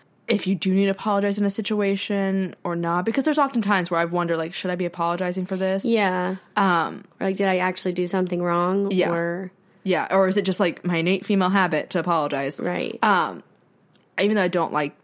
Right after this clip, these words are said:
Speaker 1: this comic personally, but there's, um, one quote that Louis C K has said, and it is, "When a person tells you that you hurt them, you don't get to decide that you didn't."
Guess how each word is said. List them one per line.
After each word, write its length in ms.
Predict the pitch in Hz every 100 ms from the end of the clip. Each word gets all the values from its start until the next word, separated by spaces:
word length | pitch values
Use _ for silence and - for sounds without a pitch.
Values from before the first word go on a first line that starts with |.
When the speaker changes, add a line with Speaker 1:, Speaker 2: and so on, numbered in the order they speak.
| _
Speaker 1:
this 180 | 170 - _ _ _
comic 500 | - 175 156 147 -
personally, 540 | - 170 165 - 151 139
but 240 | 156 -
there's, 320 | 165 143 165 - -
um, 440 | 170 135 - 196 -
one 300 | 175 175 180
quote 260 | 190 170 143
that 120 | 139
Louis 140 | 156
C 120 | 156 147
K 380 | 156 143 139 - - - _ -
has 140 | 170 165
said, 360 | - 131 135
and 240 | 107 143 139
it 100 | -
is, 380 | 139 135 - -
"When 200 | 180 180
a 60 | 160
person 580 | - 220 214 - 208 196
tells 400 | - 165 160 165
you 120 | 156
that 260 | 143 143 -
you 160 | 160 160 - -
hurt 260 | 175 -
them, 240 | 135 107 151 - - _ _
you 260 | 175 180 240
don't 160 | 247
get 160 | 202 185
to 80 | -
decide 420 | 147 - 156 151
that 180 | - -
you 120 | 143
didn't." 500 | 139 110 - - -